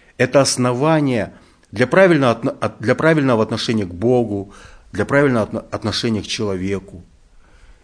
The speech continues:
И духовная жизнь, то есть путь к Богу, он просто невозвор-, невозможен без соблюдения этих основ,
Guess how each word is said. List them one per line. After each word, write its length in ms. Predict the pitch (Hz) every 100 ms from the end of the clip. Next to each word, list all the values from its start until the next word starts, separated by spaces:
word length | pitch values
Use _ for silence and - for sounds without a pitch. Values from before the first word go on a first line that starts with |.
| _
И 180 | 156 151
духовная 800 | 104 131 - 170 147 120 110 98
жизнь, 640 | 87 156 180 110 82 73 - - _ -
то 80 | 107
есть 280 | 107 -
путь 280 | - 165 165
к 80 | -
Богу, 640 | - 147 165 127 87 - - - _ _
он 260 | 123 131 131
просто 340 | 139 147 -
невозвор-, 720 | 110 117 120 92 113 151 147 -
невозможен 840 | 113 120 113 113 143 135 104 90 - - - _
без 420 | 87 90 151 156 -
соблюдения 1000 | 120 104 110 90 90 98 147 147 135 120
этих 440 | 120 113 113 -
основ, 480 | 98 - - 85 82